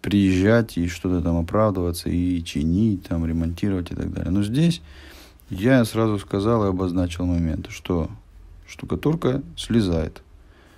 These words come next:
Она не держится за стенку. Значит, нет адгезии. Адгезии нет почему? Потому что не было соблюдены технологии.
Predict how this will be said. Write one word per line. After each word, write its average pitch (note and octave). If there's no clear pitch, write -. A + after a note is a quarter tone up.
Она G2+
не A#2
держится F2+
за E2+
стенку. -
Значит, G#2
нет A2
адгезии. E2+
Адгезии A2+
нет A2
почему? -
Потому F#2
что G#2+
не A2
было G2
соблюдены F#2
технологии. E2